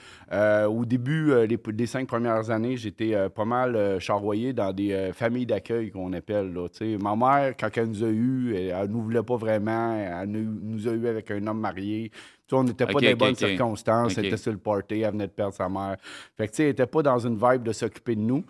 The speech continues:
Speaker 1: Euh, fait que les, je me, les deux, trois premières années, c'était, euh, tu sais, des familles d'accueil. Euh, j'ai eu des vagues souvenirs, mais, euh, c'est vers quatre ans, je pense, que la D P J a commencé à forcer, comme ma mère,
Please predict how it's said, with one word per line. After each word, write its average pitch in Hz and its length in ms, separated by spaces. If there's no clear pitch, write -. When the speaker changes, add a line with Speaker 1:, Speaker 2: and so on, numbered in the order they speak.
Speaker 1:
Euh, 101 260
fait 117 180
que 113 100
les, 120 260
je 110 120
me, 120 100
les 123 160
deux, 139 160
trois 143 200
premières 127 380
années, 123 360
c'était, 120 420
euh, 101 400
tu 90 100
sais, 123 220
des 113 120
familles 113 320
d'accueil. 117 640
Euh, 101 120
j'ai 95 220
eu 107 40
des 120 160
vagues 131 260
souvenirs, 123 720
mais, 107 200
euh, 98 180
c'est 123 200
vers 131 460
quatre - 340
ans, 139 160
je - 120
pense, 110 280
que 113 80
la 104 160
D 101 140
P 107 180
J 113 220
a 107 40
commencé 104 420
à 101 80
forcer, 110 480
comme 101 180
ma 98 140
mère, 104 400